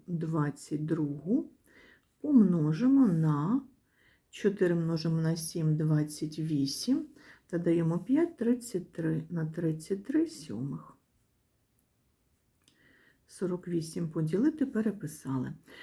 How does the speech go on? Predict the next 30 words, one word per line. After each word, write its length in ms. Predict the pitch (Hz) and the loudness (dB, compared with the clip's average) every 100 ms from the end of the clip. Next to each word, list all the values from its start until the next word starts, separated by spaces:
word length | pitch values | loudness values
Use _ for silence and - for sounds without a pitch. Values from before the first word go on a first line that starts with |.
| - | -20
Сумуємо 580 | - - 311 190 175 170 | -6 4 8 8 6 2
два 220 | 170 240 | 4 2
числа 360 | 294 226 220 226 | 4 0 2 0
з 60 | 208 | 4
різними 380 | 190 190 170 | 6 6 2
знаками. 500 | 156 147 135 - 156 | 0 0 -2 -2 -2
Більший 400 | 156 202 196 - | 0 0 0 -2
модуль 280 | 165 151 151 | 0 0 0
числа 420 | 151 170 - 170 | -4 -8 -4 -2
від'ємного, 600 | 147 139 143 135 175 208 | -2 -4 -4 -2 0 0
тому 260 | 247 165 156 | 0 -2 -2
поставили 540 | 160 - - 135 135 | -4 -6 -4 -2 0
його 240 | 139 139 143 | -2 -2 -2
знак. 340 | 196 269 - - - - - _ | 2 2 2 -10 -20 -20 -20 _
І 100 | 349 | 6
знаходимо 520 | 320 220 247 262 226 | 8 6 6 6 8
різницю 480 | 165 160 196 214 - | 8 4 2 0 -2
модулів. 520 | 160 147 151 139 135 - - _ - | 0 0 0 -2 -4 -10 -20 _ -8
Дев'ять, 640 | 160 185 170 156 143 - _ _ _ - | 4 6 8 4 2 -2 _ _ _ -20
сім, 340 | - - - | -8 -4 -2
дев'ять 420 | 175 180 175 170 170 | 0 4 6 4 2
цілих 300 | 175 156 156 | 2 2 2
сімнадцять 640 | 175 165 151 135 - - | 0 2 4 2 -4 -12
сімнадцятих 840 | - 147 151 139 - 262 330 330 | -4 0 2 0 -2 0 0 0
відняти 400 | 196 160 156 160 | 0 2 0 0
вісім 400 | 156 139 208 214 | -2 -2 -2 -2
цілих 340 | - 349 311 | 0 0 0
десять 400 | 202 220 - - | 2 2 2 -8
сімнадцятих 720 | - 151 135 135 131 - - 156 | -4 2 4 4 2 -6 -10 -6
буде 340 | 156 147 - | -4 -4 -6